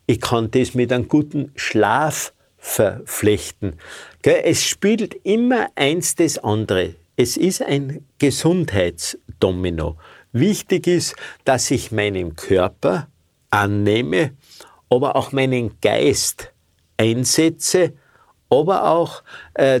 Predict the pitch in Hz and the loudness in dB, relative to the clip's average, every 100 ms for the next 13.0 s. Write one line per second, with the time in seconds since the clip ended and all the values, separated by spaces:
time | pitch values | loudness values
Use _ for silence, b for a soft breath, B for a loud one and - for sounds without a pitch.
0 | 120 147 139 - 147 - - 113 117 160 | 2 2 2 2 0 0 0 2 4 2
1 | 214 202 160 B B - 131 123 - - | 0 -4 -8 B B 0 2 2 -2 -6
2 | - _ b _ 139 170 214 160 180 180 | -10 _ b _ 2 2 2 2 2 2
3 | - 165 165 - - 160 135 123 139 123 | 0 0 0 -4 0 2 2 4 4 2
4 | 104 87 87 - 82 80 - - 180 - | -2 -6 -6 -6 -6 -6 -10 2 2 4
5 | 202 165 156 147 131 - 123 - - - | 0 2 2 2 0 0 -2 -2 -6 -4
6 | 226 175 - - 160 - 143 - 113 - | -2 -4 -2 0 0 0 -2 0 -2 2
7 | 127 151 B B B - 135 123 - - | 0 0 B B B 0 2 2 -4 -2
8 | - 127 104 104 160 - 175 165 B - | 2 4 4 4 2 2 0 0 B 0
9 | 117 139 - 160 - 131 151 156 113 B | 0 0 -2 0 2 2 4 0 0 B
10 | B 139 139 127 190 127 110 107 123 156 | B 2 4 2 0 -4 0 2 2 0
11 | - 147 - - 127 139 131 156 160 - | -4 -6 -8 -2 0 2 0 0 -2 -2
12 | 117 139 165 - 151 - 156 160 - | -2 0 -2 0 -2 0 -2 0 -8